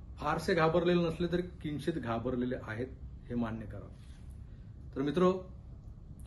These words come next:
तुर्तास या तुमच्या प्रश्नाला उत्तर देताना मी जे काही हे धावतं पळतं विश्लेषण केलंय, तर ते तुम्हाला कसं वाटलंय मला comments करून नक्की कळवा. अजित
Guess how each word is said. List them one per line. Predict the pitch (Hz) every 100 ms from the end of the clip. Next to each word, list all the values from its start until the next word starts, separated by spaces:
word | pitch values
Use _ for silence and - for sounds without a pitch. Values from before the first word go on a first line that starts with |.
| - -
तुर्तास | 135 120 156 - - 131
या | 131
तुमच्या | 127 120 143 131 120 - - - -
प्रश्नाला | 117 - 135 131
उत्तर | 120 - 131
देताना | 120 120 123
मी | 127 123 120
जे | 120
काही | 123 120 - - - -
हे |
धावतं | 110 110 104 131
पळतं | 120 120 127
विश्लेषण | 117 117 123 120 123
केलंय, | 117 120 117 - - - - - - - -
तर | 113
ते | 123
तुम्हाला | 127 135
कसं | 131 131 160
वाटलंय | 143 135
मला | 139 139
comments | 135 127 139 131
करून | 139 135 127
नक्की | 123 120 165
कळवा. | 151 127 127 - - - - - - - - - -
अजित | 131